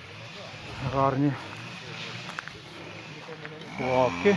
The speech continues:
мініатюрні. Дякуємо Будбуду Ірині Едуардовні. От. Тут уже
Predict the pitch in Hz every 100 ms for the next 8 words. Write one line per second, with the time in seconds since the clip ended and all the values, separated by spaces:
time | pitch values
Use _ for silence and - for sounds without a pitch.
0 | 113 170 170 170 147 - 160 151 156 139
1 | - - - - - - - - 143 151
2 | - 147 131 123 131 113 139 147 160 127
3 | 135 120 - - 120 120 135 143 151 160
4 | 156 143 135 135 139 135 160 165 185 151
5 | 151 143 143 143 147 - - - - -
6 | - - - - 139 135 143 - - 160
7 | 151 147 151